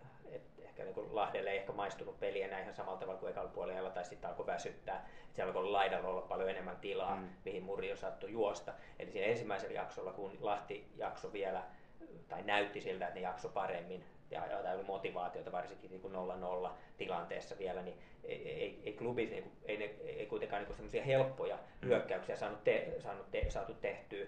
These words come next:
Speaker 1: Et siis sellaisia hyökkäyksiä, että yhtäkkiä siellä olisi ollut joku laita täysin tyhjänä,
Speaker 2: Mm.
Speaker 1: että pannaan Bol-, Bol-, Boltsi sinne ja sit joku juoksee viisikymmentä metriä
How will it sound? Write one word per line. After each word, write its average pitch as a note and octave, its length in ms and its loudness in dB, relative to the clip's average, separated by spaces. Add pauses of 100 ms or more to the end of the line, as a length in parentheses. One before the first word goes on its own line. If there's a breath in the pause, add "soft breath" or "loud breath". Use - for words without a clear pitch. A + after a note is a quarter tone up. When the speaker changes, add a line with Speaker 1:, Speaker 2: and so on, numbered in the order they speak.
(240 loud breath)
Speaker 1:
Et - 240 0
siis B2+ 160 -2
sellaisia A#2 340 6
hyökkäyksiä, F#2+ 480 4
että A#2+ 120 0
yhtäkkiä - 440 -2
siellä G2+ 160 0
olisi G2 140 -4
ollut G#2 120 2
joku G#2+ 160 2
laita A2 300 6 (400)
täysin A#2+ 360 8
tyhjänä, F#2 420 -4 (140)
Speaker 2:
Mm. G2 80 -4
Speaker 1:
että F2+ 100 -2
pannaan G2 280 4
Bol-, G#2+ 300 6
Bol-, A#2+ 340 8
Boltsi A2 320 4
sinne G2 340 2
ja F#2 80 4
sit - 140 -2
joku G#2 200 4
juoksee G2 520 2 (280 loud breath)
viisikymmentä G#2+ 520 0
metriä F#2+ 240 0